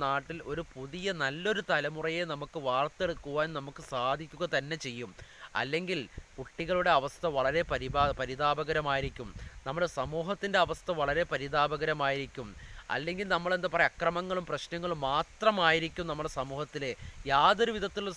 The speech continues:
സമാധാനമോ സന്തോഷമോ സ്നേഹമോ വാത്സല്യമോ കരുതലോ ഒന്നും നമുക്ക് ലഭിക്കില്ല. നമ്മുടെ കേരളത്തിൻ്റെ മഹിമ, നമ്മുടെ നാടിൻ്റെ മഹിമ, നമ്മുടെ നാടിൻ്റെ ആ ഒരു സ്വാതന്ത്ര്യം, നമ്മുടെ നാടിൻ്റെ, എന്താ പറയുക, ആ ഒരു ധൈര്യം ഒക്കെ നമുക്ക് ഓരോ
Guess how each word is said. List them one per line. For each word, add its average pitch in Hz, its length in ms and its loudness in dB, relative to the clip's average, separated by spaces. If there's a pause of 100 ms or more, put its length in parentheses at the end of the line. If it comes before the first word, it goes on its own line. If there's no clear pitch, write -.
സമാധാനമോ 175 720 4 (140)
സന്തോഷമോ 170 720 0
സ്നേഹമോ 170 560 0 (120)
വാത്സല്യമോ 185 720 2 (400)
കരുതലോ 180 380 2 (100)
ഒന്നും 240 460 -2
നമുക്ക് 208 320 0
ലഭിക്കില്ല. 147 400 -2 (440)
നമ്മുടെ 180 260 2 (140)
കേരളത്തിൻ്റെ 175 680 0
മഹിമ, 147 280 -2 (400)
നമ്മുടെ 165 240 0 (120)
നാടിൻ്റെ 185 520 4
മഹിമ, 165 280 0 (400)
നമ്മുടെ 175 220 0 (120)
നാടിൻ്റെ 185 440 4 (140)
ആ 160 40 6 (120)
ഒരു 190 140 -2 (200)
സ്വാതന്ത്ര്യം, 170 600 0 (320)
നമ്മുടെ 160 280 -2
നാടിൻ്റെ, 175 480 4 (120)
എന്താ 165 180 -4
പറയുക, 170 260 6
ആ 160 40 6 (100)
ഒരു 190 140 -2 (200)
ധൈര്യം 160 380 0 (100)
ഒക്കെ - 220 -2 (100)
നമുക്ക് 190 240 -4 (100)
ഓരോ 170 160 2